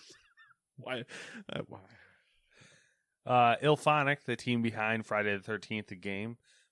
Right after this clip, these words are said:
Speaker 2: Predator Hunting Grounds, have announced Ghostbusters Spirits Unleashed.
Speaker 1: Did you see this?
Speaker 2: Yes.
Speaker 1: It looks interesting.
Speaker 2: It does, but it's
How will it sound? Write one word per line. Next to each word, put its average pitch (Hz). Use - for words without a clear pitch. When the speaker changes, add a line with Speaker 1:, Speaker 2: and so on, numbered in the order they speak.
Speaker 2:
Predator 107
Hunting 107
Grounds, 95
have 120
announced 123
Ghostbusters 90
Spirits 120
Unleashed. 101
Speaker 1:
Did -
you 151
see 160
this? -
Speaker 2:
Yes. -
Speaker 1:
It 117
looks 170
interesting. 110
Speaker 2:
It -
does, 123
but 107
it's 98